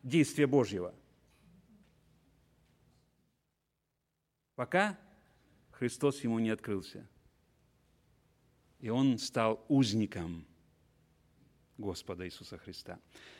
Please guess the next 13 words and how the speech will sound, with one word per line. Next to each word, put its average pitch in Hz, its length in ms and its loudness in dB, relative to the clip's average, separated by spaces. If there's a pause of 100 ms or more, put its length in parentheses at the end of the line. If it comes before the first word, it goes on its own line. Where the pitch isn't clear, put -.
(140)
Прочитаю 190 440 4
первые 175 360 4
шесть 147 240 2
стихов 185 480 2
из 143 560 0
Ефесянам 127 840 2 (100)
четвертой 120 460 0
главы. 107 400 0 (2000)
Четвертая 135 440 2
глава 110 260 2
послания 104 420 -2
к - 60 -12
Ефесянам. 92 520 -8